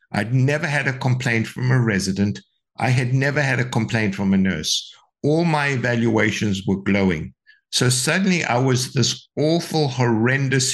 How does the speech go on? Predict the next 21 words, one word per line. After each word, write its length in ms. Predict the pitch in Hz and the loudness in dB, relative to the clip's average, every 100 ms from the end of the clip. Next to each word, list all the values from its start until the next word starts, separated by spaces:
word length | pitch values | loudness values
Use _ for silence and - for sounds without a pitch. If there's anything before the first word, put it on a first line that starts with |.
| - - | -6 -2
human 340 | 135 123 107 | 0 2 0
being 480 | 120 120 107 107 - - - - | 0 2 0 -2 -8 -18 -20 -10
that 480 | - 101 180 165 - | -4 0 0 0 0
was 240 | 110 98 | 0 0
creating 680 | - - 120 120 127 127 110 | -2 -4 -2 0 0 0 0
distrust 760 | 101 95 - - 113 107 - - - | 0 -2 -4 -2 0 0 -2 -6 -10
in 380 | - 98 95 98 | -2 0 0 -2
the, 420 | 98 98 92 95 - - | -2 0 -2 -4 -12 -8
in 280 | 110 107 95 | -4 0 0
the 80 | |
hospital. 680 | 95 92 95 - 95 78 - _ - - - - | 0 -2 -2 -2 -2 -2 -4 _ -20 -18 -16 -4
And 120 | 117 | -2
so 160 | 120 151 | 0 0
they 120 | 151 | 0
went 280 | 156 180 190 | 0 0 0
out 220 | 143 156 | -2 -2
of 80 | 175 | 0
the 160 | 156 | 0
way 460 | 131 131 135 135 131 - - | 2 2 2 0 -4 -12 -8
to 140 | - 123 | 0 0
not, 440 | 117 123 147 - | 2 0 0 -6